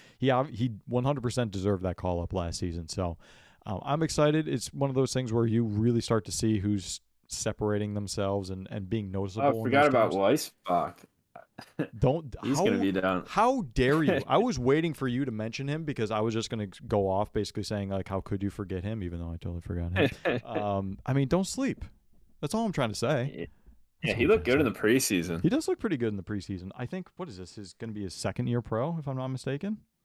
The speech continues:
Speaker 2: Yeah.
Speaker 1: Um, so, I mean, like, yeah, technically he's, what, twenty-five or something like that. He's getting up there. And, but, I mean, I think he could end up, depending, I don't know, depending on how injuries go and how the,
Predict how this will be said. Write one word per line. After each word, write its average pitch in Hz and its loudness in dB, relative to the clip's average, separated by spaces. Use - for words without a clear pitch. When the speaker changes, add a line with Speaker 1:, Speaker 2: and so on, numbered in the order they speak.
Speaker 2:
Yeah. 107 4
Speaker 1:
Um, 104 -4
so, - -6
I 143 -2
mean, 147 0
like, 139 -4
yeah, 170 -4
technically 127 -4
he's, 110 -2
what, 95 0
twenty-five 95 -4
or 98 -6
something 113 -10
like 101 -8
that. 101 -2
He's 101 -2
getting 113 -4
up 107 -4
there. 95 -2
And, 95 -2
but, 143 0
I 135 -4
mean, 131 0
I - -6
think 208 -2
he 175 2
could 107 2
end 101 0
up, 95 2
depending, 104 -4
I 69 -10
don't - -12
know, - -14
depending 127 -4
on 120 -6
how 117 0
injuries 110 0
go 107 -2
and 95 -6
how 104 -2
the, 101 -2